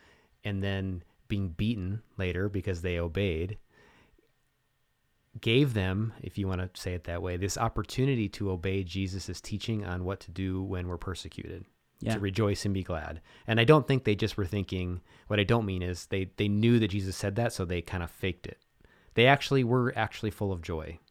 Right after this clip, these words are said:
Speaker 1: even after being beaten for Christ. But that persecution and that challenge they faced was God's opportunity to go even deeper.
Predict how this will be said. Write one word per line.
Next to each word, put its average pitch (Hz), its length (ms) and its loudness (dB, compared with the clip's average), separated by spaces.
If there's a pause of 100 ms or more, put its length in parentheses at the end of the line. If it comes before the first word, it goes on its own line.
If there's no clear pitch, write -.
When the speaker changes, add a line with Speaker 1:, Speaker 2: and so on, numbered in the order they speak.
Speaker 1:
even 98 260 -2
after 92 240 -2
being 87 220 -4
beaten 80 400 -6 (380)
for 90 220 -6
Christ. - 480 -8 (680)
But 101 300 2
that 110 300 0
persecution 127 640 0
and 95 140 0
that 90 100 -4
challenge 120 540 0
they 135 120 0
faced - 460 -6 (480)
was 107 360 2
God's 107 300 2
opportunity 104 580 -2
to 101 120 -4
go 92 180 0
even 92 240 -2
deeper. - 460 -6